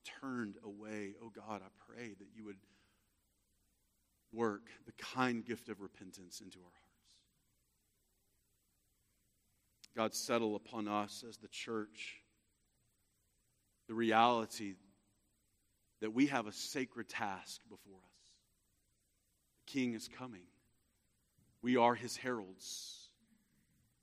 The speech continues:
We go before the second coming of the Lord to make him known so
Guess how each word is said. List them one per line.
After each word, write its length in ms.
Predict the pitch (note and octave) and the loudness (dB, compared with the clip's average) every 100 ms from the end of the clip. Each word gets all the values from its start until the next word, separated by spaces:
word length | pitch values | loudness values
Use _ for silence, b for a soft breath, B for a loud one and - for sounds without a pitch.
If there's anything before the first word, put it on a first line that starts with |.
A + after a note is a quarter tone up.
| _ - | _ 0
We 120 | B2+ | 4
go 300 | A#2+ B2+ C3+ | 8 10 10
before 720 | A#2+ A#2+ - - C#3 C3+ A2 | 8 -2 -4 2 6 6 4
the 140 | G2+ A2 | 0 -4
second 540 | - - C3+ - B2 - | -2 0 -2 -2 -8 -8
coming 320 | C#3+ C#3 C3 | -4 -2 -2
of 120 | A#2 A2+ | -4 -6
the 100 | A2 | -8
Lord 300 | G#2+ A#2 G#2+ | -4 -4 -6
to 80 | - | -10
make 340 | G#2+ A2 A2+ | -6 -6 -6
him 200 | A#2+ G2 | -10 -12
known 360 | G2+ A2+ A2+ G2+ | -8 -2 0 -2
so 180 | - - | -6 -14